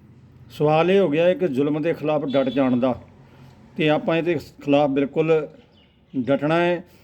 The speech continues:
ਆਪਾਂ ਅੱਗੇ ਰਾਜਨੀਤਿਕ ਪਾਰਟੀਆਂ ਦੀ ਪੋਲਿੰਗ ਏਜੰਟੀ ਕਰਦੇ ਰਹੇ ਹਾਂ, ਉਹਨਾਂ ਦੇ ਬੂਥ ਲਾਉਂਦੇ ਰਹੇ ਹਾਂ। ਹਰ ਪਿੰਡ ਦੇ ਵਿੱਚ ਮੁੰਡੇ ਵੀ ਹੈਗੇ ਨੇ, ਨੌਜਵਾਨ ਵੀ ਹੈਗੇ ਨੇ, ਬਜ਼ੁਰਗ ਵੀ ਹੈਗੇ ਨੇ,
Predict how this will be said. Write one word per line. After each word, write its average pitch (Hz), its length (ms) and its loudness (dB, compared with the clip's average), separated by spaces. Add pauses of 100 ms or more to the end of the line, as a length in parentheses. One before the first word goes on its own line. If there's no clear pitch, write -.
(220)
ਆਪਾਂ 160 280 -2
ਅੱਗੇ 160 180 0
ਰਾਜਨੀਤਿਕ 147 420 2
ਪਾਰਟੀਆਂ 156 520 -2
ਦੀ 165 140 -4
ਪੋਲਿੰਗ 156 280 -4
ਏਜੰਟੀ 156 320 -2
ਕਰਦੇ 156 340 -2
ਰਹੇ 180 200 2
ਹਾਂ, 170 100 -4 (580)
ਉਹਨਾਂ 175 160 0
ਦੇ 170 100 2
ਬੂਥ 151 280 -2
ਲਾਉਂਦੇ 147 320 2
ਰਹੇ 170 200 2
ਹਾਂ। 156 60 0
ਹਰ 147 180 -2
ਪਿੰਡ 151 240 -2
ਦੇ 156 140 0
ਵਿੱਚ 151 180 -2
ਮੁੰਡੇ 147 420 2
ਵੀ 160 140 0
ਹੈਗੇ 143 280 0
ਨੇ, 160 80 -2
ਨੌਜਵਾਨ 156 520 0
ਵੀ 165 140 -2
ਹੈਗੇ 127 220 0
ਨੇ, 165 80 -2
ਬਜ਼ੁਰਗ 143 320 -2
ਵੀ 170 220 2
ਹੈਗੇ 147 260 2
ਨੇ, 160 160 -4